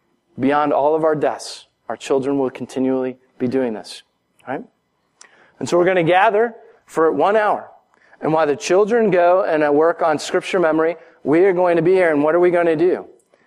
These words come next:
We're gonna sing praise, and we're gonna pray thanksgiving. And yes, we'll make some requests to God, but we're going to intentionally practice at getting very good at praising and thanking God for what he's done.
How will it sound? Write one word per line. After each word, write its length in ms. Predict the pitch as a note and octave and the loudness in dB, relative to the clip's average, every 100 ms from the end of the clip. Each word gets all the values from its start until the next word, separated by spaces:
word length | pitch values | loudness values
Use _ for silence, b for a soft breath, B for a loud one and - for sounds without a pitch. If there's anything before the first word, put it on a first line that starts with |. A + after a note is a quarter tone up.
| - | -4
We're 160 | C#3 | -2
gonna 180 | D3 D3+ | 0 0
sing 300 | C#3+ E3 G3+ | -2 -2 -2
praise, 640 | G3+ C3+ C3 B2+ B2+ - - _ _ - - | -2 0 0 0 -4 -10 -20 _ _ -20 -4
and 100 | C3+ | -2
we're 80 | C3+ | 0
gonna 180 | C#3+ C3 | -2 -4
pray 360 | - D3 C#3+ | -2 0 0
thanksgiving. 680 | C#3 C#3 B2 - C3+ G#2 F2+ _ _ _ _ _ _ _ _ _ | -2 -4 -6 -4 -4 -6 -16 _ _ _ _ _ _ _ _ _
And 140 | B2+ | -2
yes, 360 | B2+ C#3+ C#3+ - | 0 0 -2 -2
we'll 280 | C#3 C#3+ C#3 | 0 2 2
make 260 | C3 C3+ | 0 -2
some 200 | - C#3 | -4 -4
requests 420 | C3 B2+ C#3+ - - | -4 -2 -4 -4 -6
to 60 | |
God, 340 | C3 B2 A#2+ A#2+ | -2 -2 -2 -2
but 120 | D3+ | 0
we're 100 | D3 | 0
going 380 | D#3+ D#3+ E3 D3 | 0 0 0 0
to 100 | D3+ | -4
intentionally 680 | B2+ D#3 E3 - G3 G3 | -4 -4 -4 -4 -2 -2
practice 600 | F#3+ - C#3 C3+ D3+ - - | -2 -2 -2 -2 -4 -4 -4
at 160 | C3+ | -2
getting 300 | C#3+ C#3 B2 | 0 0 0
very 260 | A#2+ D3 E3+ | 0 2 2
good 320 | C#3+ C3 B2 B B B B _ | 2 0 -2 B B B B _
at 220 | G#2+ - | -8 -6
praising 540 | - C#3 C#3+ E3 F#3 F#3 _ _ _ _ _ | -2 0 0 -2 -6 -10 _ _ _ _ _
and 160 | B2 A2 | -10 -4
thanking 360 | C#3+ C#3 D3 | -4 -2 -2
God 300 | C3 C3+ B2 | 0 -2 -4
for 140 | - B2 | -2 -2
what 120 | A2+ | 0
he's 160 | A2 G#2+ | -4 -6
done. 320 | A#2+ G#2+ | -6 -6